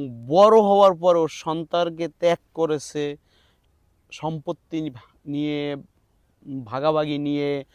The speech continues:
অন্য সন্তানের পক্ষে গেছে, আরেক সন্তানের সাথে বেইমানি করেছে, এরকম নারী নাই? আছে। তার পরবর্তীতে আপনি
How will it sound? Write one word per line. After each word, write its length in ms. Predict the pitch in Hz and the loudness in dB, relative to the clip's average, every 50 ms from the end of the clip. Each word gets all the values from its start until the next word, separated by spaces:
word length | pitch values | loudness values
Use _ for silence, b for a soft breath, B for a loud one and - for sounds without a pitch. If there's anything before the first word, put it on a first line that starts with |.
| b b b b b b b | b b b b b b b
অন্য 280 | - 151 151 170 175 165 | -8 -6 -4 -4 -4 -6
সন্তানের 500 | - 180 165 160 156 165 160 160 156 139 | -6 -8 -8 -6 -4 -4 -4 -4 -4 -6
পক্ষে 380 | 143 156 143 _ - 151 139 | -6 -8 -8 _ -10 -10 -8
গেছে, 260 | 135 143 139 120 147 | -6 -6 -6 -6 -4
আরেক 260 | 139 131 147 147 - - | -2 -2 -2 -4 -6 -10
সন্তানের 420 | - 151 147 - - 151 151 143 | -12 -12 -12 -10 -10 -10 -10 -10
সাথে 260 | - - 147 143 147 | -12 -14 -12 -10 -8
বেইমানি 400 | 143 143 143 143 151 147 151 151 | -6 -4 -4 -4 -4 -4 -6 -6
করেছে, 340 | 139 147 143 139 - - 143 | -6 -8 -8 -10 -10 -10 -10
এরকম 260 | 139 139 147 143 160 | -10 -10 -10 -10 -10
নারী 300 | 160 156 151 143 151 151 | -10 -8 -8 -8 -6 -6
নাই? 300 | 151 147 151 151 131 104 - _ _ _ _ _ _ _ _ _ _ _ _ _ _ _ _ _ _ _ _ _ _ _ _ | -6 -6 -6 -8 -8 -10 -12 _ _ _ _ _ _ _ _ _ _ _ _ _ _ _ _ _ _ _ _ _ _ _ _
আছে। 280 | - 113 - - - 92 - _ _ _ _ _ _ _ _ _ _ _ _ _ _ _ _ _ _ _ _ _ _ _ _ _ _ _ _ _ _ _ _ _ _ _ B B B B B B _ - | -18 -16 -16 -16 -20 -20 -20 _ _ _ _ _ _ _ _ _ _ _ _ _ _ _ _ _ _ _ _ _ _ _ _ _ _ _ _ _ _ _ _ _ _ _ B B B B B B _ 2
তার 160 | 180 185 180 | 2 2 2
পরবর্তীতে 720 | - - 208 208 220 220 240 220 _ - 220 208 240 226 | 2 0 2 2 4 2 2 -2 _ -8 -6 -2 0 0
আপনি 240 | 220 185 202 214 | 0 -2 -4 -8